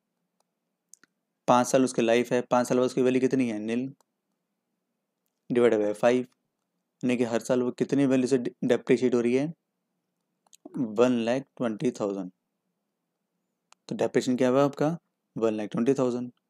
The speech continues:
तो यहाँ पर हम माइनस कर देंगे, अमाउंट कितना बचा आपके हाथ में, that is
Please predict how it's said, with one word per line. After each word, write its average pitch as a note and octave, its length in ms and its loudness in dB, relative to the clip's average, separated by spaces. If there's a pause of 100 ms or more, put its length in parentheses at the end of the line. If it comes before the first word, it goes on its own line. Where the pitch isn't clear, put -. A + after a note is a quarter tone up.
(520)
तो C3+ 80 -2
यहाँ A2+ 160 -4
पर A#2+ 120 -6
हम B2 80 -2
माइनस A2+ 260 -6
कर C3 140 -4
देंगे, B2+ 240 -4 (2500)
अमाउंट A#2+ 300 -2
कितना C3 240 -2
बचा B2 280 -2
आपके B2+ 200 -8
हाथ B2 220 -6
में, B2+ 60 -8
that A#2+ 240 -6
is C3 100 -8